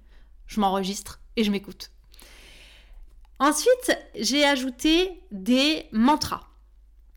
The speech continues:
Donc, ça pouvait être au départ des mantras à écouter. Donc, des mantras, ce sont des, des phrases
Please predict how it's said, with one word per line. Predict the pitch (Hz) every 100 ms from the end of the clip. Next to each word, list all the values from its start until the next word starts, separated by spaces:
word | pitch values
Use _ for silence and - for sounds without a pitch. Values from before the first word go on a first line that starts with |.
| _ _ -
Donc, | 226 233
ça | 277
pouvait | 269 269
être | 285 302
au | 254
départ | 226 220 294 302
des | 240
mantras | 226 240 302
à | 269
écouter. | 220 277 247 196 254
Donc, | 240 190
des | 214
mantras, | 220 - 262 294
ce | 294 226
sont | 226
des, | 226 202 190 180
des | 185 202
phrases | - - - 240 294 220